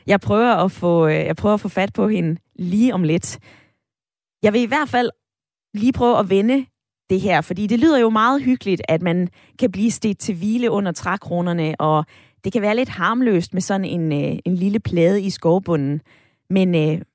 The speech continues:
prøv lige at tænke over det. Altså, det her, det er jo en, øh, gravplads,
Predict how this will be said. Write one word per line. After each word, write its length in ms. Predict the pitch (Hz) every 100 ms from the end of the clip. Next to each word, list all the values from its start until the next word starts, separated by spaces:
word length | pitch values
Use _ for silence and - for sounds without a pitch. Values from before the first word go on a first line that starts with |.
| _ -
prøv 120 | 233
lige 120 | 294
at 80 | 285
tænke 240 | 330 277
over 160 | 247 208
det. 180 | 185 175 _ -
Altså, 200 | 175 170
det 220 | 170 262
her, 160 | 277 226
det 280 | 190 226 -
er 140 | 214
jo 220 | 269 214 -
en, 240 | 180 165 156
øh, 180 | 156 -
gravplads, 680 | - 247 - 220 196 -